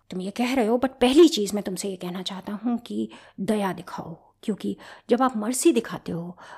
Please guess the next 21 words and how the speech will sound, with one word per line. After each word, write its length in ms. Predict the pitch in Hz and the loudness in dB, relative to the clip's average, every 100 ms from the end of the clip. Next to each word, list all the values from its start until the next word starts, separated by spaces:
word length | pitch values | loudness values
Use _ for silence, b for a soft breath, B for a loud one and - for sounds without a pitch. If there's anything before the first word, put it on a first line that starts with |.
| - | 8
मर्सी 400 | 220 226 240 294 | 10 10 6 6
में 200 | 277 240 | 6 8
दोनों 280 | 233 240 233 | 8 10 8
का 120 | - | 4
फ़ायदा 360 | - - - 160 | -4 -10 -10 -16
होता 220 | - 170 | -14 -14
है। 160 | 165 | -8
मर्सी 420 | 208 196 202 - 254 | -6 -6 -2 4 6
में 220 | 247 285 B B - | 6 2 B B 0
जो 100 | 233 | 2
मर्सी 500 | 214 202 - 294 262 | 4 2 6 6 6
देता 560 | 190 - 233 240 311 285 | -2 4 6 6 8 6
है 240 | 233 226 | 4 0
वो 160 | 208 196 | -2 -2
भी 180 | 196 233 | -2 -2
बड़ा 200 | 196 180 | -2 -6
बनता 300 | 175 175 180 | -10 -10 -10
है, 300 | 180 202 202 B B - | -10 -12 -14 B B 0
और 120 | 233 | 2
जो 140 | 202 | 2
मर्सी 440 | 214 185 - 220 | 0 -2 -4 -4